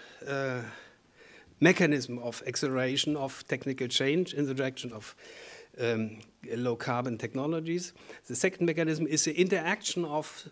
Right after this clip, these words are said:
innovation cycles. And here you have the German case where an ambitious policy in two thousand led to an unexpected growth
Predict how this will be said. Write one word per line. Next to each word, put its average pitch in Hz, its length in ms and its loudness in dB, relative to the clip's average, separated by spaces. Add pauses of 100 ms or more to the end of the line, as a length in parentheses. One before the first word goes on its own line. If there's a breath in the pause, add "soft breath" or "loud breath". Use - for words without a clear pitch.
(840)
innovation 151 420 0
cycles. 98 640 -10 (600 loud breath)
And 147 100 0
here 208 140 8
you 208 200 8
have 185 240 4
the 175 140 6
German 165 480 6
case 165 600 2 (500 soft breath)
where 160 560 4
an 143 320 6
ambitious 170 540 8
policy 156 600 4
in 151 140 -2
two 160 220 -4
thousand 160 720 4 (420 loud breath)
led 160 240 6
to - 280 0
an 151 120 6
unexpected 165 840 4
growth 165 720 2